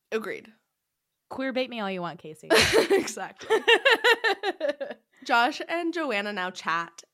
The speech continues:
Speaker 1: and she asks him where his head is at. He says, "Basically the same as before, is still open to get to know you," and she shares that she is torn between him and Chris, but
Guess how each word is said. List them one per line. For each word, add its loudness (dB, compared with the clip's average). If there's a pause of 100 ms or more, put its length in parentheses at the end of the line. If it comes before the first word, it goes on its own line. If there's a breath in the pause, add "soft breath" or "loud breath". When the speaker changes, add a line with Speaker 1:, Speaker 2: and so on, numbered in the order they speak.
Speaker 1:
and -8
she -10 (100)
asks -4
him -8
where -8
his -12
head -8
is -10
at. -6 (640)
He -8 (100)
says, -4 (500)
"Basically -6
the -10
same -8
as -8
before, -8
is -10
still -8
open -6
to -12
get -12
to -12
know -6
you," -4 (120)
and -8
she -10
shares -8
that -14
she -12
is -10
torn -10
between -12
him -12
and -12
Chris, -6 (880)
but 0